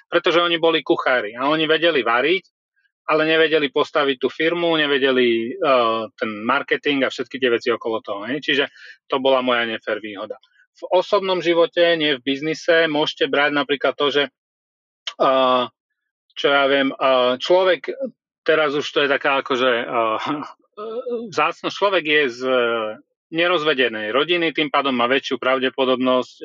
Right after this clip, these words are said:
že mu vyjde to jeho manželstvo a tým pádom vlastne má nefér výhodu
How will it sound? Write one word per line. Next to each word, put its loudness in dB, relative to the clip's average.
že 0
mu 2
vyjde 2
to 0
jeho 2
manželstvo 0
a 2
tým -4
pádom 0
vlastne -2
má 2
nefér 0
výhodu 2